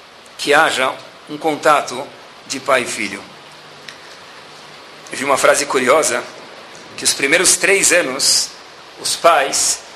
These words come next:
ensinam a criança a andar e falar. E os próximos dezoito anos, os pais tentam ensinar a criança a sentar e ficar quieto.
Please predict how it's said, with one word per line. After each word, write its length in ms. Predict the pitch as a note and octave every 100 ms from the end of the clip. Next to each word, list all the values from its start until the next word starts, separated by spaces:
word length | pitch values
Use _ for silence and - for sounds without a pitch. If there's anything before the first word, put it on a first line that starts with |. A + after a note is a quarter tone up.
| -
ensinam 320 | A#2+ - D#3+
a 40 | D3+
criança 460 | D3 D3+ D#3+ D3+
a 40 | C#3+
andar 600 | C3 C3+ D3+ G3+ - - - - - - - - -
e 60 | C#3
falar. 400 | - C#3 A2 - - - - - - -
E 20 |
os 140 | B2 -
próximos 600 | D3+ F3 - F3+ F3 -
dezoito 460 | - F3+ G#3 G3+
anos, 520 | G3 A3 D#3+ E3+ - - - - -
os 140 | -
pais 560 | - E3+ F3 E3 - -
tentam 340 | D#3+ F#3+ E3+ E3
ensinar 720 | D#3 E3 D#3+ E3 C#3+ D#3 - - - -
a 100 | C#3
criança 460 | D#3 D#3+ G3+ -
a 60 | D3+
sentar 800 | - E3 D3 D#3+ F#3 A3 - - - - - -
e 60 | E3
ficar 280 | D#3 D#3+
quieto. 320 | D3 A#2+ F2